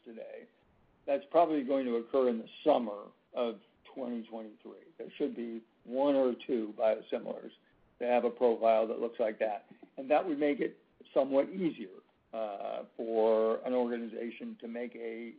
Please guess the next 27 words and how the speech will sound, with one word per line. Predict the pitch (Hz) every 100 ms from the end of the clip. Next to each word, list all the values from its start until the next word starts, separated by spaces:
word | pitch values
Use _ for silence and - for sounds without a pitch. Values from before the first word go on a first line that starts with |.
| _ 120
a | -
switch. | 151 135 - - - _ _ _ _ _ -
Uh, | 113 110 110 107 104 107 - 196
so | - 131 120
I | 123
think | 147 131
that | 139
will | 131 151 147
play | 120 135
an | 135
important | 127 131 127 -
variable. | 117 117 110 110
Nothing | 120 139 143 139 127
has | 117 - -
changed | 143 131 123 123 127 120 - _ _ _ _
in | 127
the | 123
last | 120 120 110 -
few | 131
months, | 110 117 120 107 90 - -
uh, | 120 110 104 104 -
in | 123
what | 127 117
that | 120
profile | - 120 117 113 110
looks | 117 117 -
like. | - 135